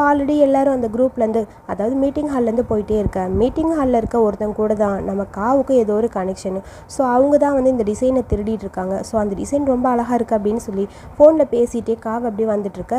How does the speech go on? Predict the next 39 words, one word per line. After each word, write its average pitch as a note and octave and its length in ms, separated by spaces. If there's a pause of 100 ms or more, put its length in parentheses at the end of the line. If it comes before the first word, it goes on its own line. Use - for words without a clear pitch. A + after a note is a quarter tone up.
(280)
அங்க C4+ 200
ஒரு C4 120
மூணு B3+ 320
பேர் A3+ 200
இருக்கானுங்க. F#3+ 440
இவங்க G#3 220
மூணு B3 280
பேர் C#4+ 220
தான் D4 140
கல்பிரிட் B3+ 440
போல, G3 160 (400)
மாத்தி C4+ 280
மாத்தி B3+ 360
பார்த்துட்டே A3 400
இருக்க, G#3+ 220 (240)
"என்னது, A#3+ 320 (220)
டிசைன் D#4+ 320
already B3+ 320 (160)
ரிஜிஸ்டர் C#4 360
ஆயிருக்கா? A3 300 (320)
என்ன D#4+ 200
சொல்றீங்க? B3 340 (180)
ஒண்ணும் D#4 260
புரியலையேன்னு" B3+ 500
சொல்ல, A3 140 (120)
"என்னாச்சு B3+ 400
காவுன்னு?" A3 280
கேட்க, F#3+ 220 (420)
"Already B3 340
அந்த A3+ 220
டிசைனு A3 440 (200)
வேற C4 320
ஒருத்தர் G#3+ 300 (100)
ப்ரெசென்ட் A#3+ 380
பண்ணி G#3+ 280 (280)
அவங்க A3 360
ரிஜிஸ்டர் C#4+ 460
பண்ணிட்டாங்கன்னு B3+ 580
வருது, G3+ 300